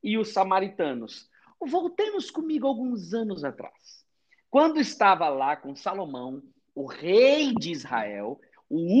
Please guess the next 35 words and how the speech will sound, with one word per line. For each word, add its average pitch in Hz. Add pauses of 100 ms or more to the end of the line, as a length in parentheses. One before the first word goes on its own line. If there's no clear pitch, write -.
último 247
rei 170
do 147
reino 127 (100)
todo 226
unido, 170 (220)
não 202
do 202
Reino 170
Unido 160
que 151
você 147
conhece 123
hoje, 180
mas 143
do 139
Reino 156
Unido 131
do 117
passado, 147 (640)
ele 254
então 220
fez 214
o 240
quê? 135 (180)
Morreu. 262 (1300)
Olha 220
que 190
dó. 123 (1000)
Porque 143
todo 180
mundo 208
morre 240
um 185
dia. 107